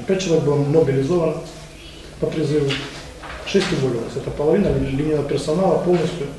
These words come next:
тех людей, которые обслуживают и телефонную связь, и радиофикацию в городе Лозовая, и районе.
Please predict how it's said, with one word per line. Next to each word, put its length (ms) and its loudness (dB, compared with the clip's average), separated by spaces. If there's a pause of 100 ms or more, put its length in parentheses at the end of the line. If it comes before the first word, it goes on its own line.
(280)
тех 180 -2
людей, 200 4
которые 380 6
обслуживают 680 4 (180)
и 60 0
телефонную 540 2
связь, 280 0 (100)
и 60 2
радиофикацию 680 -2
в 40 -2
городе 260 6
Лозовая, 520 2
и 60 6
районе. 520 0